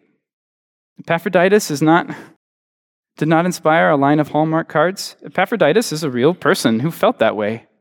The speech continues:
He loved these people. And i-, instantly, of course, Paul says, "God spared him. He had mercy on his life and on me." Because if Epaphroditus had died, that would just be a blow that I couldn't take.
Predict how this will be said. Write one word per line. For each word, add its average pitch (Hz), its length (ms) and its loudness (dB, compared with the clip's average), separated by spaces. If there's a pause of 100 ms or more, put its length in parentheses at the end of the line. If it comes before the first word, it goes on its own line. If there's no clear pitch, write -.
(640)
He 196 160 0
loved 208 560 0
these 135 200 -6
people. 113 420 -12 (880)
And 208 260 2
i-, - 480 -16 (840)
instantly, 202 540 2
of 190 100 0
course, 160 300 -2
Paul 143 240 2
says, 156 520 0 (840)
"God 151 220 0
spared 151 360 0
him. 135 140 -8
He 147 80 -4
had 135 120 0
mercy 139 440 -8
on 113 100 -12
his 113 160 -16
life 123 460 -10
and 269 240 2
on 277 160 4
me." 262 260 2 (540)
Because 220 260 0
if 233 120 0
Epaphroditus 214 760 0
had 160 160 0
died, 165 340 2
that 196 160 2
would 214 140 -6
just 208 200 -8
be 202 140 -2
a 170 60 0
blow 190 400 2
that 185 120 0
I 160 120 0
couldn't 220 480 -4
take. - 400 -4